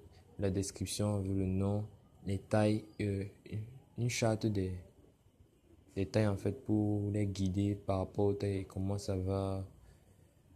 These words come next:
aller sur eux. Et c'est tout, vous allez mettre le bouton pour pouvoir acheter directement avec carte bancaire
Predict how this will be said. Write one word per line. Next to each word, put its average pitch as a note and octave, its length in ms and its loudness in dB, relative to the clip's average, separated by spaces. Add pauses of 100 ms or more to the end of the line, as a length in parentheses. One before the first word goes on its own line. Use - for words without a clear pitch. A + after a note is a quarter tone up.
aller G#2+ 200 4
sur - 260 -2
eux. A2+ 260 2 (640)
Et F#2+ 440 -2 (1000)
c'est - 300 -2
tout, B2+ 200 2
vous A#2 140 2
allez G#2 180 2
mettre G2+ 460 -2
le - 1300 -6
bouton F#2+ 300 0
pour G#2 140 -6
pouvoir G2 380 -2
acheter F#2+ 300 -4
directement F#2 520 -2
avec F#2 320 -6
carte F#2+ 200 -2
bancaire F#2 600 -2